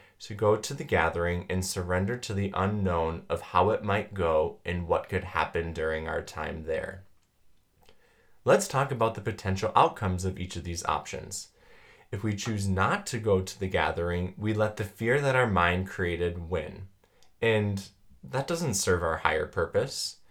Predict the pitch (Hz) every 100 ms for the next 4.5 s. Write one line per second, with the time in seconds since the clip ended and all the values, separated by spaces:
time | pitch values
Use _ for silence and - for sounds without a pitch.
0 | - - - - _ 113 98 104 98 -
1 | 180 214 214 - 113 107 101 98 95 92
2 | 85 85 90 92 92 - 92 95 127 151
3 | 107 98 92 95 90 82 85 104 104 123
4 | 123 90 80 92